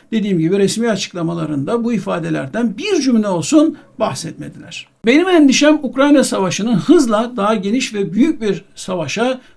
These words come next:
dönüşüyor olması. Amerika, İngiltere ve Avrupa Birliği ülkeleri Ukrayna Savaşı'na her geçen gün daha fazla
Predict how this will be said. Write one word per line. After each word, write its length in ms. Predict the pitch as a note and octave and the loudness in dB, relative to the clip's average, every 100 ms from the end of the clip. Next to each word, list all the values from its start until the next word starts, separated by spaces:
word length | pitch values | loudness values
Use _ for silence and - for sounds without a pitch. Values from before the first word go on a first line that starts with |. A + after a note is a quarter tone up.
| - | -6
dönüşüyor 640 | G#3 G3 - E3 G#3 A3+ - - | 0 0 0 0 2 0 -2 -8
olması. 520 | G3 F3 C#3+ - D3+ _ _ - | -4 -4 -6 -10 -14 _ _ 0
Amerika, 540 | A#3+ B3 A3 G#3+ A3 | 4 4 2 2 0
İngiltere 640 | A3+ G#3+ G#3+ G3+ A3+ G3+ G3 | 0 -4 -4 -4 -2 -2 -2
ve 160 | G#3+ | -4
Avrupa 440 | G3+ G3+ A#3 A#3 G3 | -4 -2 -2 -2 -2
Birliği 300 | F#3+ E3 E3 | -2 -2 -2
ülkeleri 520 | A3+ A3 F#3+ E3 D3+ | -2 -2 -4 -4 -4
Ukrayna 460 | G#3+ - A3 A#3+ A3 | -8 -6 -2 0 0
Savaşı'na 600 | - E3+ C#3 D#3+ F3 G3+ _ _ | -2 -6 -4 -4 -6 -8 _ _
her 200 | B3 E4 | 0 2
geçen 440 | E4+ D4 C4 B3+ | 2 0 2 2
gün 240 | A#3 C#4+ - | 2 2 0
daha 260 | E3+ C4+ | -2 -2
fazla 500 | E4+ C4+ G#3+ F3+ C#3+ | 2 2 2 0 -6